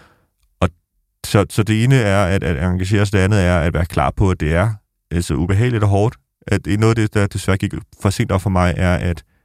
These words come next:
at det er også en proces, hvor at man kommer til at bryde regler. For ligesom hvis man lærer et nyt sprog, så kommer man til at lave grammatiske fejl og sådan noget. Det her, der er ligegyldigt, hvor, hvor meget man snakker og gør sig umage. Første gang, at man sender sin partner afsted på date,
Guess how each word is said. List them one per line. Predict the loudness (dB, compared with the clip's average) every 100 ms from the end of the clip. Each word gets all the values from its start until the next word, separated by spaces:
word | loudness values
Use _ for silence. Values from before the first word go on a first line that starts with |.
| _ _ _ _
at | -2 0
det | 0 2 0 -2
er | -2 0
også | 2 0
en | -2
proces, | -2 -2 -2 0
hvor | -2 -2
at | -4
man | -4
kommer | -2 -2
til | -2
at | -2
bryde | -4 -4
regler. | -4 -6 -10 -12 _
For | 2
ligesom | 4 4 2
hvis | 0
man | 0 0
lærer | 2
et |
nyt | 0 -2
sprog, | 0 -2
så | 0
kommer | -2
man | 0
til | 0
at |
lave | 0
grammatiske | -2 -4 -2 -4 -4
fejl | -4 -2
og | -4
sådan | -4
noget. | -2 0
Det | 2
her, | 2 0 -8 _ _ _ _ -2
der | 2
er | 2 2 0
ligegyldigt, | 2 0 2 0
hvor, | 2 0
hvor | 0 0
meget | 2 2
man | 0 -4
snakker | -4 0 0 0
og | 0
gør | -2
sig | 0
umage. | 0 2 0 -2 _ -20 _ _ _ _ _
Første | 0 0 0
gang, | -2 -2 -2
at | -2
man | 0 0
sender | 0 0 0
sin | -2 -2
partner | 2 2 0
afsted | -4 -4
på | -4
date, | -2 -2 -4